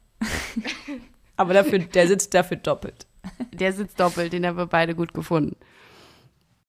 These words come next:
Speaker 2: Nein, also, ähm, ja, was sollen wir dazu noch sagen?
Speaker 1: Also ich würde gern noch, ähm, am Schluss noch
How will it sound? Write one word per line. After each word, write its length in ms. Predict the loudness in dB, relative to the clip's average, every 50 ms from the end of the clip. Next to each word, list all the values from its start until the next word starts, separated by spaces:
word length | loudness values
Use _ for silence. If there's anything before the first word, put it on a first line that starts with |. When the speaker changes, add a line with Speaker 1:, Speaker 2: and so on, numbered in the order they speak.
| _ 2
Speaker 2:
Nein, 260 | 4 6 6 6 4 2
also, 380 | 2 2 4 6 6 6 4 2 0
ähm, 400 | 2 4 6 6 4 4 0 -4 -8 -12 -14 -16 _ _ -20 _ _ _ -4
ja, 340 | 2 4 4 4 4 0 -4
was 160 | -4 -4 0
sollen 120 | 2 2 2
wir 120 | 4 4
dazu 260 | 2 2 2 4 6
noch 160 | 6 6 6 6
sagen? 420 | 4 4 4 4 4 4 2 0 -4 -8 -18 -6 0
Speaker 1:
Also 160 | 2 4 4
ich 140 | 4 4 4
würde 160 | 4 4 6
gern 160 | 6 6 6
noch, 180 | 6 4 2 0 2
ähm, 480 | 4 4 6 6 4 4 2 2 0 -4 -10 _ -20 _ _ _ _ _ _ _ _ _ _ _ _ _ _ _ _ _ 2
am 140 | 4 6 6
Schluss 380 | 6 4 4 2 2 2 4 4
noch 260 | 6 6 6 4